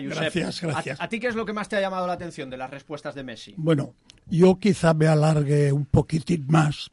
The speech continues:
Speaker 2: porque Messi para mí, pues, es un segundo hijo, así mismo yo para él soy el vecino de las Corts. Siempre que nos vemos me dice el vecino, porque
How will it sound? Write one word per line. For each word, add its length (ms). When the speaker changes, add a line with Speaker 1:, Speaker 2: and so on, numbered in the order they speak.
Speaker 2:
porque 300
Messi 400
para 320
mí, 320
pues, 360
es 160
un 100
segundo 440
hijo, 380
así 300
mismo 400
yo 180
para 300
él 180
soy 640
el 140
vecino 340
de 120
las 160
Corts. 460
Siempre 440
que 140
nos 160
vemos 280
me 120
dice 180
el 80
vecino, 420
porque 420